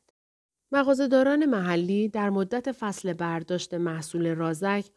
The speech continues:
با وجود چهارصد نفر رازکچینی که در آنجا اتراق می‌کردند، بیش از تمام بقیه سال عایدی داشتند.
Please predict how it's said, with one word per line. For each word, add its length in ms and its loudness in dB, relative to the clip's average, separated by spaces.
با 140 2
وجود 460 0
چهارصد 680 -2
نفر 320 2
رازکچینی 760 2
که 120 -4
در 220 -2
آنجا 320 -2
اتراق 500 -2
می‌کردند، 680 0
بیش 220 4
از 180 4
تمام 420 4
بقیه 440 4
سال 340 -2
عایدی 420 2
داشتند. 600 -14